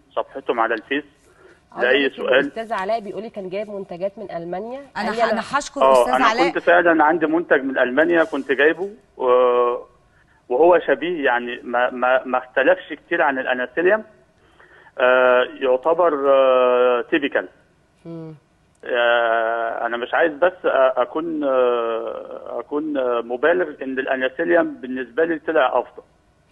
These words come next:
Speaker 1: يعني، آه، لأن الأناسيليوم، آه، آه، الصراحة طلع، آه، إن هو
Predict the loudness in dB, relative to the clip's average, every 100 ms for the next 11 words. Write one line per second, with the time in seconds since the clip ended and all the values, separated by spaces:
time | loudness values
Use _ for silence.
0 | _ _ -6 -6 -6 -8 -8 -8 -8 -10
1 | -14 _ _ _ -6 -2 -2 -2 -2 -2
2 | -2 0 2 2 0 -4 -8 -2 0 2
3 | 2 0 0 -2 -2 -6 -6 -8 -6 -8
4 | -4 0 0 0 -2 0 2 4 2 0
5 | -4 -8 -10 -2 2 4 4 4